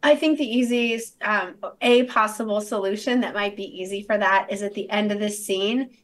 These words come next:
just to make it really clear using heading, you know, or the way the transfer between scenes happens.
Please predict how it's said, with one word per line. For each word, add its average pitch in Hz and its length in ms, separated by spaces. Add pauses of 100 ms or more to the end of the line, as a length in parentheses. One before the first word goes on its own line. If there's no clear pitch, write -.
(160)
just 202 300
to 226 100
make 185 260
it 190 180
really 180 240
clear 170 340
using 170 420
heading, 160 540 (200)
you 196 160
know, 170 220
or 175 120
the 175 140
way 175 320
the 170 120
transfer 165 600
between 160 380
scenes 156 340
happens. 208 720